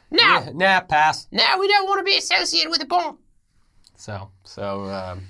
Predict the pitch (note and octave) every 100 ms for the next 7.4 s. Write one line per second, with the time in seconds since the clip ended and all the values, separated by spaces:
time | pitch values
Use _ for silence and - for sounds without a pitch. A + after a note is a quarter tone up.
0 | - - A2+ C#3 F3 C3 B2 D3 E3 C#3+
1 | D#3 C#3+ B2+ C3+ C3+ A#2 A2+ - - _
2 | _ _ - B2 D3 - C#3+ D3+ D#3 C#3+
3 | C#3 B2+ A#2+ - D3 C#3 G#2+ G2+ A2+ A#2+
4 | B2 A#2 A#2 A2+ A#2 A#2+ G#2+ F#2+ F#2 F2
5 | E2+ - _ F3+ B3 D#4+ - C#3+ D#3+ D3
6 | A#3+ G#3+ C3 A2 G#2+ B2+ F3 C3+ A#2 G#2+
7 | B2 G#2+ G2+